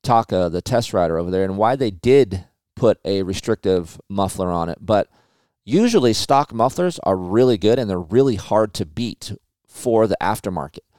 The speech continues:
Um, aftermarket companies are dynoing a shit ton of, of specs that they have. They're like, "Man, it's tough to beat stock mufflers at this time." Well, the K X four fifty, uh, all these aftermarket muffler companies are gonna rejoice 'cause they're gonna sell a shit ton.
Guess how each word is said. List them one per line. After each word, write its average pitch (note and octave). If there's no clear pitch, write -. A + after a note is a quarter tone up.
Um, D#2+
aftermarket G#2
companies G#2
are F2+
dynoing G2+
a F2
shit -
ton G2+
of, E2+
of F2
specs -
that F#2+
they A2+
have. C#3
They're G2+
like, E2+
"Man, G2+
it's -
tough B2+
to G#2+
beat A#2
stock F#2
mufflers F2+
at D2
this F2+
time." B2
Well, A2+
the G2
K D3
X C#3+
four C3+
fifty, D#3+
uh, G2+
all A2
these A#2+
aftermarket A#2
muffler A2+
companies B2+
are F#2
gonna F#2
rejoice G#2+
'cause G2+
they're A2
gonna A#2+
sell A#2
a F#2+
shit -
ton. D3